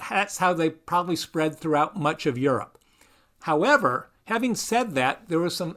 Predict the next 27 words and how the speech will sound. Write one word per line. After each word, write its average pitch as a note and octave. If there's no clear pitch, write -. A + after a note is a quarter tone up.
very A3
cool, G3
uh, C#3
studies G3+
recently F#3+
on D#3+
the, F#3+
<clears throat> -
the D#3+
D F#3
N G#3+
A G3+
of C3
ancient G3
cats. -
That F3+
is, F3+
cat G#3+
remains F3+
found E3
in C#3+
archaeological E3
deposits D#3
from C3
all G#3+
over E3+
Europe D3+